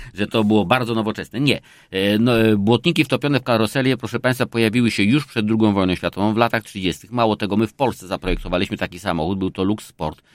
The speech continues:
i to wcale nie samochód sportowy, tylko samochód o zacięciu, powiedzmy, jakimś tam,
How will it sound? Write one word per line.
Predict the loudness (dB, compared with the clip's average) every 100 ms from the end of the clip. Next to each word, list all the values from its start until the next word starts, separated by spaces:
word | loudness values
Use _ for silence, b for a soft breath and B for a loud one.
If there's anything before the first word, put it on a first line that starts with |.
| -12
i | -6
to | -4
wcale | -2 0
nie | 0
samochód | -2 -4 -4 -6
sportowy, | -10 -6 -6 -6
tylko | -8 -8
samochód | -6 -4 -4 -6
o | -8
zacięciu, | -8 -2 -2 -2 -6
powiedzmy, | -8 -10 -8 -8
jakimś | -8 -10
tam, | -6